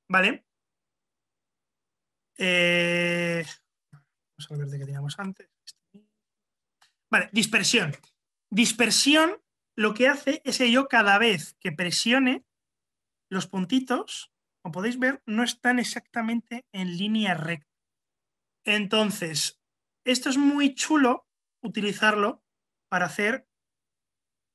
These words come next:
pues, diseños gráficos que te salen los puntitos dispersos, ¿vale? Aquí podéis hacer como nubes de puntos para hacer algún diseño.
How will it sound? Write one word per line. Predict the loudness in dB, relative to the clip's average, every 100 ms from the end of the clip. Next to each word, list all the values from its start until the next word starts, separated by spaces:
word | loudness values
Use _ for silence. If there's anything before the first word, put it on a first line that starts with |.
| _ _ _ _ _ _ _ _
pues, | -8 -4 -2 -2 0 0 -2
diseños | -4 -2 0 0 2
gráficos | 2 0 -2 -6 -8 -10 -16 -12
que |
te | -6
salen | -2 0 -2 -6 _ _ -10
los | -8
puntitos | -6 -6 -4 -4 -4
dispersos, | -4 -4 -4
¿vale? | 0 0 -2
Aquí | -6 -2
podéis | 0 0
hacer | -2
como | -2 0
nubes | 0 0 0
de | -2
puntos | -4 -6 -6 -8
para | -6 -4
hacer | -2
algún | -2 -2
diseño. | -4 -4 -6 -8